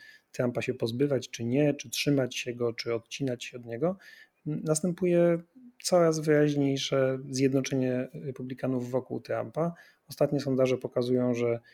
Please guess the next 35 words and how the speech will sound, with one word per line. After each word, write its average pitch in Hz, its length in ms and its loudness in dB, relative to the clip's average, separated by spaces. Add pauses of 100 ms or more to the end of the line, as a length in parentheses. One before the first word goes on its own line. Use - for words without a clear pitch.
(240)
osiemdziesiąt, 131 640 2
ponad 139 220 2
osiemdziesiąt 127 520 -2
procent 120 280 -2
republikanów 120 640 -10
jest - 180 -20
przeciw 120 360 -6
wskazaniu 143 500 0
Trumpa 147 340 -2
w - 40 -6
Senacie, 175 480 -2 (360)
a - 40 -14
siedemdziesiąt 190 600 2
procent 151 320 0
chciałoby 139 420 0
go 143 120 0
jako 135 200 -2
kandydata 127 640 -2 (380)
swojej 139 340 0
partii 110 340 -2
w 143 40 -4
dwa 135 160 0
tysiące 135 300 -6
dwudziestym 139 400 -4
czwartym 139 380 -2
roku, 165 280 0
więc 120 160 -4
jest 143 160 -6
to 127 220 0 (280)
pewne 131 440 -2
utwardzanie 135 640 2
się 127 100 -2
na 123 100 2
stanowisku 123 520 -4
pro-trumpowym. 127 800 -4